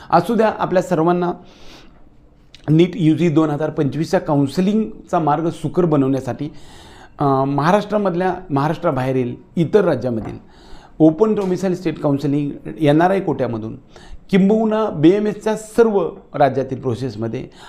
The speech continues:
अगदी just इलिजिबलपासून ते सातशे वीस पर्यंत असणाऱ्या सर्व विद्यार्थ्यांना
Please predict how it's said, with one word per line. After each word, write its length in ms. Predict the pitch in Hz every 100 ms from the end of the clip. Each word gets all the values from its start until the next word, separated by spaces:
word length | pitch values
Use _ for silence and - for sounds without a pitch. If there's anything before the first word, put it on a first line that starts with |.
| -
अगदी 300 | 170 175 233
just 300 | 208 226 226
इलिजिबलपासून 760 | 214 170 156 143 135 117 123 113 - - - - -
ते 120 | 214
सातशे 480 | - 165 151 - 214
वीस 200 | 196 143
पर्यंत 240 | 180 160
असणाऱ्या 320 | 139 139 135
सर्व 400 | 131 - 185 196
विद्यार्थ्यांना 520 | 170 120 117 98 101